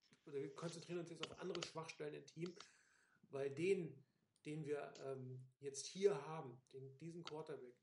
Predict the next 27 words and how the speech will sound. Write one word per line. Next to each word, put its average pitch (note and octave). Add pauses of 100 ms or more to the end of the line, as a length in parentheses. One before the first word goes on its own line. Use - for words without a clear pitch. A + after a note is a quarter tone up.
(540)
mit B2+
dem D3+
können D#3
wir C#3+
logischerweise C#3+
oder B2+
versuchen D#3+
wir C#3
jetzt -
erstmal C#3+ (160)
ins C3
Rennen F#3+
zu F#3+
gehen, F3+ (140)
den C#3
versuchen D3+
wir C#3+
langfristig D3+
auch -
zu -
halten E3+
und D3+
mit C3+
einem C#3
guten D3+
Team, G#3 (920)
ähm, D3+